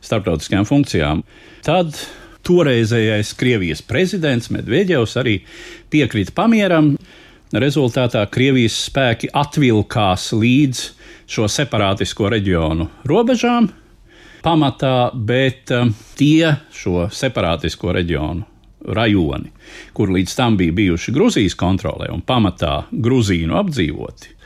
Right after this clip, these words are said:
tie palika, protams, Krievu un šo separātistu spēku kontrolē. Gruzīnu iedzīvotāji, kuri lielākoties bija bēguši un arī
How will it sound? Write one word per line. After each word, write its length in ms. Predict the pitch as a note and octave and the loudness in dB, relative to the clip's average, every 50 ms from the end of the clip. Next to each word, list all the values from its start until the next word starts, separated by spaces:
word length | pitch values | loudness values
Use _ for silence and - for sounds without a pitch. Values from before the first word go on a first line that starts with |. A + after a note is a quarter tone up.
| - - - - - - - - - - - | -20 -20 -20 -20 -20 -20 -20 -20 -20 -6 0
tie 160 | D3+ D3+ D3 | 0 2 2
palika, 540 | C#3 - B2 A2 F#2+ E2+ C#2+ - - E2+ - | 2 0 0 0 2 0 -2 -2 -4 -6 -4
protams, 840 | - - G#2 F2+ D2 - - C2+ - - - - - - - - - - | -2 -2 -2 -2 -2 -2 -6 -6 -6 -8 -10 -12 -12 -12 -12 -12 -12 -8
Krievu 480 | - - A#2 A#2+ G#3 F#2+ E2+ D#2+ E2 - - | -4 -2 0 2 2 2 2 0 -2 -4 -2
un 260 | G2+ F#2+ F2+ E2+ E2+ | -2 0 0 -2 -2
šo 240 | - - - E2+ E2 | -4 -6 -8 -8 -6
separātistu 720 | - - G2+ E2 - D#2+ E2 D#2 D2+ - E2 - - - | -4 -4 -4 -2 -2 -4 -4 -4 -4 -6 -8 -8 -10 -14
spēku 400 | - - - G2 E2+ D#2+ - - | -10 -6 -4 -2 -2 -2 -4 -6
kontrolē. 640 | - - E3+ G#3 G#3 - G3+ F#3+ F3+ E3+ E3+ D#3+ C3+ | -2 0 0 2 2 2 2 2 4 2 2 0 0
Gruzīnu 720 | A2+ G#2+ B2 C3+ D#3+ C#3+ C3 A#2 G#2 G2+ G2 G2 F#2+ F#2 F2+ - - _ _ _ - - - - - - - - - - | 0 0 2 2 2 2 2 2 2 2 2 2 2 0 0 -4 -8 _ _ _ -20 -20 -20 -20 -20 -20 -20 -20 -8 -2
iedzīvotāji, 880 | - D3+ E3+ E3 D3+ F3+ G3 G3 G3 G3 F#3+ F#3+ D#3+ F#3 F3+ E3+ E3+ E3 | 0 2 2 2 2 2 2 2 2 2 2 2 2 2 2 2 2 0
kuri 300 | - - B2+ A2 A#2 G#2 | 0 0 0 2 2 2
lielākoties 720 | A2+ B2 A#2+ A2+ G2 F2+ E2+ - G2 F2 - F#2+ F#2 F2 - | 2 2 2 2 2 2 0 0 -2 -2 0 0 -2 -2 -2
bija 300 | G2+ F#2 A2+ G#2 F#2 E2 | -2 0 0 2 2 0
bēguši 640 | E2+ G#2+ B2+ D3 D#3+ D#3+ D#3+ D#3 D3 - - - B2 | 0 0 0 2 2 2 2 0 0 0 0 0 0
un 160 | F#2 E2+ E2+ E2 | 0 0 -2 -2
arī 240 | E2+ E2 D#2 D#2 | -2 -2 -2 -2